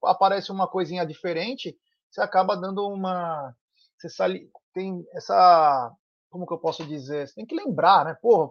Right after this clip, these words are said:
parabéns, cara. Continue assim. E não só nos jogos do Palmeiras, em todos. É importantíssimo termos uma arbitragem decente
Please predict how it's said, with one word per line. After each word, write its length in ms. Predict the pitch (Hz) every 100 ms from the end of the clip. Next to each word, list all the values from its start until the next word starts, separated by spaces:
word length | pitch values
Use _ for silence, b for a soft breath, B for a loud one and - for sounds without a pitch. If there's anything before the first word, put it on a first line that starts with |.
| -
parabéns, 600 | 269 247 151 208 185 -
cara. 340 | 135 131 - _ _ _
Continue 480 | - 254 277 269 302
assim. 480 | 294 - - 214 185 - _
E 80 | -
não 160 | 220 370
só 140 | 285
nos 140 | 233 175
jogos 240 | 180 143
do 80 | 160
Palmeiras, 360 | 147 139 143
em 120 | 226 311
todos. 520 | - 220 240 - - _ _ _ -
É 40 | 196
importantíssimo 760 | 196 294 294 233 240 233 220
termos 320 | 196 202 185
uma 140 | 185 185
arbitragem 540 | 175 175 175 175 180
decente 640 | 175 165 - 156 180 -